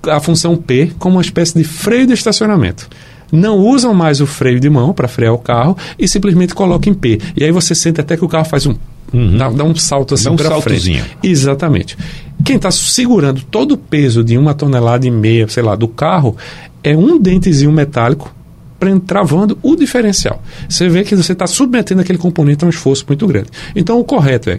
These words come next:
Speaker 1: colocar em P com o carro totalmente parado e puxar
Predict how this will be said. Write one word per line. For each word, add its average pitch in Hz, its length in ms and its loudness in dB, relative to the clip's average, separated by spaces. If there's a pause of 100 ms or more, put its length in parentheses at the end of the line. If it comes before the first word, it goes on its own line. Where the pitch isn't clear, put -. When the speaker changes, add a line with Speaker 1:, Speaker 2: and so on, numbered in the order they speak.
Speaker 1:
colocar 160 360 0
em 185 60 2
P 123 200 -2
com 175 140 0
o 160 40 2
carro 117 380 0 (880)
totalmente 165 440 0
parado 113 460 -2 (100)
e 180 60 0
puxar 180 680 -2